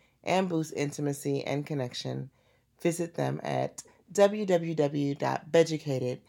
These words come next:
dot com. Today's show, I'm going to talk about a few things. I wanna talk about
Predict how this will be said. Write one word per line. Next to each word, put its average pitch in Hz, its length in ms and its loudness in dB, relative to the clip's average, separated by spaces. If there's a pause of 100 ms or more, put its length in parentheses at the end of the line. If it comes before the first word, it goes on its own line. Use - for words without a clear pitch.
(240)
dot 127 220 2
com. 123 360 -8 (1300)
Today's 165 500 6
show, 147 460 6
I'm 147 220 0
going 131 520 0
to 131 760 -8 (240)
talk 202 180 4
about 294 180 -2
a 240 40 -6
few 170 200 -6
things. 143 360 -4
I - 80 0
wanna 165 200 2
talk 180 260 4
about 143 520 2